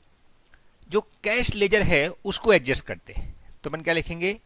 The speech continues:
Adjustment for cash ledger of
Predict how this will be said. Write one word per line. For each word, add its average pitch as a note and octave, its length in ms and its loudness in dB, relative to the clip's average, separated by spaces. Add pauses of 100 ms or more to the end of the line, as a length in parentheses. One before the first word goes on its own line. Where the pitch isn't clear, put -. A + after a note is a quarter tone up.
(960)
Adjustment E3+ 800 -2
for E3 460 2 (1080)
cash E3+ 360 -2 (1800)
ledger D3+ 600 2 (300)
of C#3 280 2